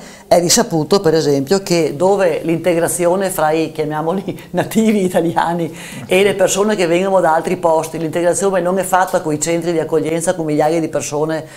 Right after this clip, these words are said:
che sono dei ricettacoli chiaramente di criminalità e poi di malessere, ma vengono fatti in modo diffuso sul territorio a piccoli gruppi,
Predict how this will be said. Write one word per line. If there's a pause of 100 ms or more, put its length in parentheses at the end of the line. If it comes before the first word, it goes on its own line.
(140)
che
sono
dei
ricettacoli
chiaramente
di
criminalità
e
poi
di
malessere, (300)
ma
vengono
fatti
in
modo
diffuso
sul
territorio
a
piccoli
gruppi,